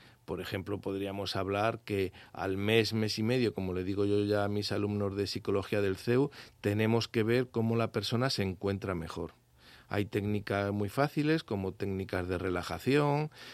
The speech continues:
respiraciones abdominales, paradas de pensamiento negativo o incluso reestructuración cognitiva, que lo que hace la persona es, en vez de coger y pensar en negativo, pues se le enseña al cerebro a pensar en neutro.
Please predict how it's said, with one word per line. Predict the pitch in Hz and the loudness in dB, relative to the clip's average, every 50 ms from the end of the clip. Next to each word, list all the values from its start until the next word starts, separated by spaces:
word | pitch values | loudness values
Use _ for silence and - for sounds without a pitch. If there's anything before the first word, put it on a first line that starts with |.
| - - - | -18 -12 -8
respiraciones | - 104 95 87 - - 92 90 95 95 - 101 92 92 85 - - | -6 -4 -4 -4 -2 0 0 0 0 0 0 0 0 0 -2 -2 -4
abdominales, | 85 85 85 82 87 85 87 87 92 107 123 139 143 143 139 135 135 135 135 139 139 135 139 - - - - - - - _ - | -4 -4 -2 -2 -2 -2 -2 -2 2 2 4 6 6 6 6 6 6 6 6 4 4 2 0 -4 -14 -18 -18 -20 -20 -18 _ 0
paradas | - 101 104 104 107 101 101 104 98 | 2 4 6 6 6 6 4 4 4
de | 95 98 | 2 2
pensamiento | 87 - 95 95 - - 98 95 95 98 95 90 - 95 92 | 2 2 0 0 2 0 0 2 2 0 0 0 0 0 0
negativo | 90 90 85 87 87 82 - 143 151 160 156 143 139 143 151 156 151 - - - - - | 0 -2 -2 -4 -6 -4 0 2 2 2 2 2 2 2 2 2 0 -2 -12 -14 -4 0
o | 107 | 0
incluso | 104 98 - 104 101 98 110 101 | 0 2 2 0 2 4 4 2
reestructuración | 95 101 95 - - 107 98 - - 95 87 87 - - 107 107 107 | 4 2 -2 -2 -2 -4 -4 0 0 0 0 0 0 2 2 2 2
cognitiva, | - 107 107 110 107 107 107 - - 147 151 147 151 170 185 175 - | 2 2 2 2 2 2 0 2 2 2 2 2 2 0 0 -4 -6
que | - 104 95 | -2 0 2
lo | 98 95 90 - | 2 2 0 0
que | - 95 | -2 -2
hace | 98 - 113 107 | 0 2 2 4
la | 107 110 - | 4 2 2
persona | - 104 110 - 135 131 131 120 127 131 | 2 0 2 4 2 4 4 4 4 4
es, | 120 107 - - - - - - - | 2 0 -2 -10 -18 -16 -16 -14 -6
en | - 101 95 101 98 | -2 0 2 4 6
vez | 104 104 104 | 6 6 6
de | 107 107 | 6 4
coger | 104 - 107 - 139 135 123 107 | 4 2 0 4 4 4 4 2
y | |
pensar | 98 - 107 92 87 - 113 104 | 0 2 0 0 2 2 4 4
en | 104 104 107 | 4 6 4
negativo, | 110 110 113 110 - - 147 147 160 175 185 - - - - - | 4 4 2 2 2 2 2 2 2 0 -2 -4 -10 -20 -14 -4
pues | - 98 92 | -2 -2 2
se | - 104 98 | 4 4 4
le | 95 95 95 | 4 4 2
enseña | 95 95 - 117 110 113 113 117 | 2 2 2 4 4 4 4 4
al | 117 113 | 2 2
cerebro | - 120 117 127 131 143 143 - | 2 2 2 2 2 2 2 0
a | - - | 0 0
pensar | - 95 92 - - 113 120 107 | 0 0 0 2 2 2 4 4
en | 101 92 90 | 2 2 0
neutro. | 90 87 82 - - 82 - - | 0 -2 -4 -4 -8 -12 -12 -12